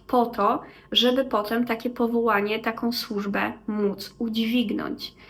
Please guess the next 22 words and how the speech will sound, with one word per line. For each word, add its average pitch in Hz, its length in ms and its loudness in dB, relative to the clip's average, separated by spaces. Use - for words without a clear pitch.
E, 214 300 0
różne 285 300 4
sytuacje 269 580 0
mogą 220 360 0
nas 220 340 -2
w 214 60 -8
życiu, 220 520 -4
e, 220 220 -4
spotkać. - 760 -6
Bóg 226 280 -4
jeden 226 280 0
tylko 220 340 -4
wie, 214 240 -4
e, 214 240 0
jakie 233 260 2
podejmiemy 226 500 0
decyzje, 220 600 -2
mm, 220 600 0
i 233 80 0
co 233 160 -4
przed 220 340 -2
nami. 214 440 0